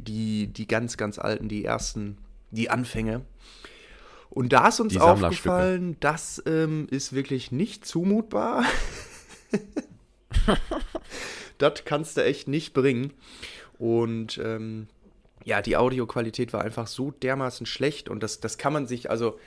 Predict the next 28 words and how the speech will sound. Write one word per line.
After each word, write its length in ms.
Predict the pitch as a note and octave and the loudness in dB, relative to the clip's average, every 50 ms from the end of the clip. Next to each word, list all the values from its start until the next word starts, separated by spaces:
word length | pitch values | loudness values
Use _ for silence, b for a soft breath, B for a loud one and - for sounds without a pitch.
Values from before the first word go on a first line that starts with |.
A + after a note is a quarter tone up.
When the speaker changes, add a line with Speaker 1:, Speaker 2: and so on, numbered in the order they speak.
| B B | B B
Speaker 1:
es 120 | - A#2+ A2+ | -6 -4 -4
ist 140 | A#2+ A2 A#2+ | -2 0 0
wirklich 240 | C#3 C#3 C3+ A#2 | 2 2 2 0
so, 100 | - C3+ B2+ | 0 0 0
man 120 | A#2+ A2+ A2 | 0 -2 -4
konnte 220 | - B2+ B2+ B2+ | -2 -2 -2 -2
es 60 | A2+ | -4
sich 160 | A#2 A2+ A2+ | -6 -8 -6
nicht 200 | A#2 A#2 A#2 - | -6 -8 -8 -6
anhören. 360 | - A#2 B2 A#2+ B2 B2+ C3+ C3 B B B B B B B | -6 -6 -4 -2 -2 -4 -4 -6 B B B B B B B
Und 380 | - - G#2+ A2 A2 A2 - - B B B B B B B B B B - | -8 -4 -4 -4 -4 -6 -8 -14 B B B B B B B B B B -18
ich 120 | - - | -10 -6
möchte 200 | A#2 A#2 A2+ - | -6 -6 -4 -4
mich 140 | A#2+ A2+ A2+ | -6 -4 -4
an 80 | G#2 G#2 | -4 -4
dieser 220 | A2 A2 A#2+ A2+ | -4 -2 -2 -2
Stelle 300 | A2+ - - G#2+ G#2+ G2+ | -2 -2 -2 0 2 2
auch 180 | - F2 G#2 G#2 | 2 2 2 0
entschuldigen 600 | - - G#2 - - A2+ A2+ A#2 G#2+ G#2 G#2 G2+ | 0 -4 -4 -4 -4 -2 0 0 0 0 -2 -2
dafür. 440 | G2+ G2+ G2+ G#2 - - A2 A2+ A#2 - B B B B B B B B B B B B B B B B - | -2 -2 -2 -4 -4 -4 -6 -6 -6 -8 B B B B B B B B B B B B B B B B -8
Ähm, 580 | G#2+ G#2 G2+ G2+ G2+ G2+ G2+ G2+ G2+ G2+ G#2 - _ _ _ - - _ | -6 -4 -4 -2 -4 -4 -4 -6 -6 -8 -12 -16 _ _ _ -20 -16 _
das 340 | - G2 G2 G2 - - - | -6 -4 -4 -4 -8 -8 -4
war 280 | G2 F#2+ F#2+ F#2+ F#2+ - | 0 2 2 2 2 0
echt, 440 | G2+ G2 - - - - - - - | -4 -6 -6 -10 -14 -16 -16 -12 -8
äh, 120 | F#2+ F#2+ | -6 -4
nix. 360 | F#2 G2 F2+ - - - - - b b b b b b b - _ - | -4 -4 -4 -4 -4 -6 -6 -6 b b b b b b b -20 _ -2
<laughs> 300 | - - - - - - F#3+ - - - E4 F#3 - - - - - - _ b b b b b b b _ - | 4 6 6 8 8 8 8 6 6 6 6 4 4 4 -2 -16 -16 -16 _ b b b b b b b _ -4
Speaker 2:
Ich, 180 | - G2+ A#2 | -4 -4 -4